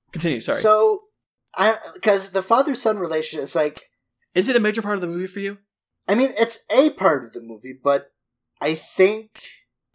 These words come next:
Speaker 2: it's just color. The quest is always the A plot. The rest is just, is just like, uh, is just dressing.
Speaker 1: Okay.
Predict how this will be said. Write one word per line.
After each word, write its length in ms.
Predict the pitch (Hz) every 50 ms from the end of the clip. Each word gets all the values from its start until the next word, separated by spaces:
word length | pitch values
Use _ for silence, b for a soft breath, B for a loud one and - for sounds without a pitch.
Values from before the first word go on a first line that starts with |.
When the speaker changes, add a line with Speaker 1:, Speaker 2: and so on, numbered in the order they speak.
| _ _ -
Speaker 2:
it's 180 | 147 147 -
just 300 | - - 156 151 - -
color. 360 | - - 185 170 147 - - - _ _ _ _ _ _ _ _ _ _ _
The 80 | 131
quest 640 | 123 - - - 170 175 170 185 180 - - - - _
is 200 | - 143 147 - - _ _
always 800 | 147 151 156 156 156 147 151 147 143 143 143 139 135 - - - - -
the 140 | 135 135 127
A 160 | 127 127 113
plot. 260 | - _ 107 92 - - _ _ _ _ _ _ _ _ _ _
The 100 | 139 135
rest 300 | 139 151 156 156 - -
is 140 | 147 143 139
just, 440 | - 143 139 135 131 - - - _ _ _ _ _ _ _ _ _
is 160 | - 151 143
just 240 | - 170 151 143 -
like, 260 | 147 139 127 - -
uh, 380 | 147 143 127 123 123 123 120 120 117 117 117 110 - - - - - - - - - - - -
is 120 | 175 151
just 260 | - 170 151 - - -
dressing. 300 | 147 127 113 - - - _ _ _ _ _ _ _ _ _ _
Speaker 1:
Okay. 240 | 185 254 - 226